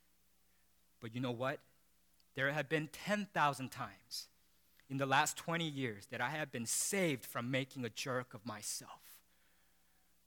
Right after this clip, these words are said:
When I'm tempted to say something unkind about a brother or a sister, I hear my friend's voice. "Gordon, a man who says that he loves God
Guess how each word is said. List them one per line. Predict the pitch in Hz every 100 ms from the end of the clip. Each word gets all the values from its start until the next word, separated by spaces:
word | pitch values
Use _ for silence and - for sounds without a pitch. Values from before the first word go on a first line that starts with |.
| _ _ _ _ _ _ _ -
When | 139
I'm | 156 147
tempted | - 180 180 - 127 -
to | -
say | - 160
something | 147 - 104 160
unkind | 147 156 151 160 156 151
about | 139 135
a |
brother | 127 135 131 131
or | 127
a |
sister, | 120 - 127 - 98 _ _ _ -
I |
hear | 117 131
my | 120 107
friend's | - 117 104
voice. | 92 104 - - - - _ _ _ _ _ _
"Gordon, | 123 131 - - _ _ _ _ _ _ _ _ _ _ _ _
a | 107
man | 107 120 123
who | 135
says | 135 - 117 110
that | 110
he | -
loves | 120 120 131 131
God | - 147 120 -